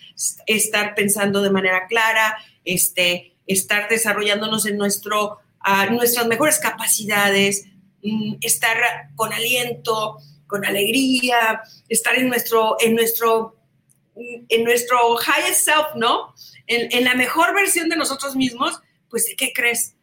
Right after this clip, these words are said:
Este, entonces, eso lo podemos alcanzar a través de que no se nos, eh, que no se nos,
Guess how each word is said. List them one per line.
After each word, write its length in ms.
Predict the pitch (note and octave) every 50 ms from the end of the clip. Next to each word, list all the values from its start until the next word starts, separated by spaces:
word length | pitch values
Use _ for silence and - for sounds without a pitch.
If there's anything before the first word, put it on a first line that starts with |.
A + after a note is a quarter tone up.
| _ _ _ _ _ -
Este, 760 | G3 F#3+ F#3+ F#3 F#3 - - - - G3 G3 G3 F#3+ G3 A3
entonces, 600 | G3+ G3 G3+ C4+ C4 B3+ B3+ D#4+ F4+ F#4+ - - - - D4 C4 -
eso 200 | B3 B3 - E4
lo 160 | D#4+ C#4 -
podemos 380 | - B3 A#3+ A#3+ C4 D4 D4 C#4
alcanzar 680 | B3 A#3 - - A3 A3 G#3+ - A#3 B3+ - - - _ _ _ _ _ _ -
a 180 | - G#3+ G3+ G#3
través 580 | - G#3+ G#3 G#3 A3 C4 F#4+ - - - -
de 340 | A3+ A#3 A3+ A3+ A3+ A#3 - -
que 140 | - A3+ G#3+
no 480 | A3 A#3 C4 D4+ F4 - - - - _ _ _ -
se 440 | - - - - - B3 A#3+ A#3+
nos, 440 | B3 B3+ C4+ C#4 D4 D4+ D4 - - _ _ _ _ _ _ _ _ _
eh, 580 | - G3 F#3+ F#3+ F#3 F#3 F#3 F3+ F3+ F3+ - - _ _ _ _ _ _
que 120 | - - G#3+
no 140 | A3+ B3 B3
se 140 | C#4+ D4+
nos, 420 | D4 C#4+ C4+ A#3 - - - -